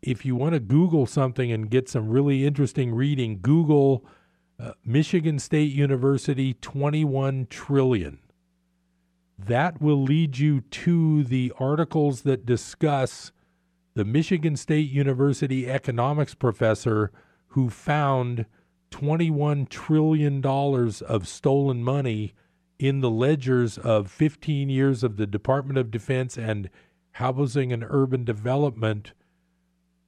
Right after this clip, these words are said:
that is completely missing money. What I'm trying to point out here is that there is a good chance that a lot of this trillions are being used by this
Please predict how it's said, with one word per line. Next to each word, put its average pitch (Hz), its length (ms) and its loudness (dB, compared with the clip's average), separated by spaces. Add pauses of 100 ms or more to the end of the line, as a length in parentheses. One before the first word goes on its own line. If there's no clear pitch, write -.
(120)
that 113 260 0
is 117 220 0
completely 131 640 -2
missing 123 500 -2
money. 117 440 -2 (460)
What 127 180 0
I'm 131 160 0
trying 175 400 -2
to 131 260 2 (400)
point 147 280 -2
out 147 260 -2
here 127 180 2
is 110 140 0
that 120 160 -2
there 120 180 0
is 143 200 0
a 139 60 0
good 143 300 0
chance 147 400 -2
that 120 160 -2
a 110 60 -2
lot 123 280 -2
of 135 120 -4
this 123 180 -2
trillions 139 800 -2 (380)
are 110 160 -4
being 123 340 -4
used 127 640 0 (280)
by 113 200 -2
this 110 260 -2